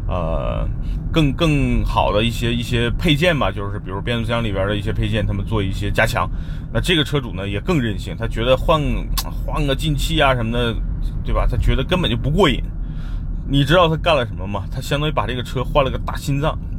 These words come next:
他买了一台原厂宝马的N五五的发动机啊，N五五是什么呢？就是现在广泛应用在比如说这个X五上，然后这个就三点零T的五，呃，不是，不对，不对，说错了啊，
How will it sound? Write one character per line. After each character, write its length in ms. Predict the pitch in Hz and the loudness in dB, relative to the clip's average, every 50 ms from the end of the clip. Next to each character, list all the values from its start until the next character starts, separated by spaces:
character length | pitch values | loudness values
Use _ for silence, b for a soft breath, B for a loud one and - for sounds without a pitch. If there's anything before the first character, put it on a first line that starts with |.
| - - - B B B B B B B B - | -6 -6 -6 B B B B B B B B 0
他 240 | - - 175 175 180 | 2 4 4 4 4
买 340 | 175 165 151 127 104 80 87 | 4 4 4 4 4 2 0
了 100 | 113 131 | 0 0
一 120 | 151 147 - - | -2 -2 -4 -4
台 260 | - - - 113 113 | -6 -4 -2 0 0
原 460 | 123 127 120 113 113 113 117 135 160 | 0 0 0 0 2 2 2 2 2
厂 280 | - - - 117 95 87 87 85 - | 0 0 0 2 2 2 2 2 2
宝 200 | 101 95 98 113 | 4 6 6 6
马 320 | 127 131 123 104 65 50 50 - - - | 6 6 6 4 4 2 0 -2 -2 -2
的 160 | - 78 - - B B B B B B B - | -2 -2 -2 -2 B B B B B B B 2
N 260 | 175 196 196 202 220 | 6 6 6 6 6
五 360 | 196 156 139 135 147 160 170 156 | 4 2 2 2 2 2 2 0
五 180 | 127 - - | -2 -2 -4
的 100 | - - | -4 -4
发 160 | 87 - 95 | -4 -2 -2
动 160 | 90 92 95 98 | -2 -2 -4 -6
机 180 | 92 - - - | -6 -6 -6 -4
啊 160 | - - 80 101 | -4 -2 2 2
，N 220 | 151 165 180 196 | 4 4 4 4
五 120 | 180 151 | 2 2
五 40 | - | 2
是 100 | 113 127 | 2 2
什 140 | 131 123 110 | 2 4 4
么 60 | 110 | 4
呢？ 120 | 120 120 117 | 4 2 2
就 140 | - 127 | 2 0
是 80 | 117 - | -2 -2
现 220 | - - 147 143 | 0 0 0 2
在 120 | 143 147 139 | 2 2 2
广 300 | 127 - 131 107 101 110 | 2 2 2 2 4 4
泛 180 | 143 143 139 | 4 4 2
应 340 | 135 131 131 135 131 139 139 143 | 2 2 0 2 2 2 2 0
用 180 | 139 135 127 | 0 0 0
在 220 | 123 131 127 123 113 | 2 2 2 2 2
比 80 | 110 | 0
如 200 | 107 104 107 113 | 0 0 -2 -2
说 300 | 113 127 139 135 131 131 | -2 0 2 2 2 2
这 220 | 127 135 127 120 110 | 2 2 0 0 0
个 260 | - 107 107 104 104 | 0 2 4 4 4
X 160 | 107 - 156 165 175 | 2 2 2 2 2
五 140 | 156 120 123 | 2 2 2
上， 180 | 151 160 - - B B B B B B B B B B - | 2 2 2 0 B B B B B B B B B B -2
然 240 | 104 104 104 113 | 0 2 4 4
后 200 | 123 135 131 127 | 4 4 4 4
这 180 | 123 123 123 117 | 2 0 0 0
个 180 | 110 107 107 107 | 2 2 2 2
就 140 | 101 110 | 2 0
三 200 | 107 - 165 170 | 0 4 4 4
点 100 | 165 151 | 4 4
零 160 | 131 120 131 127 | 2 0 -2 0
T 180 | 143 165 156 | 0 2 2
的 160 | 143 131 120 | 2 2 2
五， 160 | 107 117 127 123 | 2 0 0 2
呃， 140 | 113 131 | 4 4
不 60 | 135 151 | 4 4
是， 60 | 156 | 2
不 120 | 131 127 | 0 0
对， 120 | 127 151 131 | 0 0 0
不 120 | 113 120 | 2 0
对， 120 | 117 - | 0 0
说 140 | - - 127 | 0 -2 -2
错 200 | 123 - 143 135 | -2 0 0 2
了 80 | 117 92 | 2 2
啊， 80 | 92 | 0